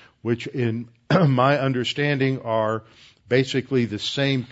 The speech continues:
covenant with modifications. The original creation covenant until the fall, then it's modified because of sin. We have the Adamic covenant,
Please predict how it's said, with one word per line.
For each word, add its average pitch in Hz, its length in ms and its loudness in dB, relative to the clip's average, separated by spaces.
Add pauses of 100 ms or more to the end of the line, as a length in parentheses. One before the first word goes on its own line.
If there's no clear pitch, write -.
covenant 131 420 -4
with 120 180 -10
modifications. 110 1080 -4
The 110 80 -6
original 117 420 -4
creation 127 640 -4
covenant 127 500 -6
until 110 300 -10
the 90 80 -12
fall, 143 580 -4 (480)
then 120 280 2
it's 113 340 -6
modified 120 880 0
because 110 380 -4
of 95 80 -10
sin. 131 420 -4
We 113 100 -6
have 110 240 -6
the 110 180 -6
Adamic 104 640 -4
covenant, 110 520 -6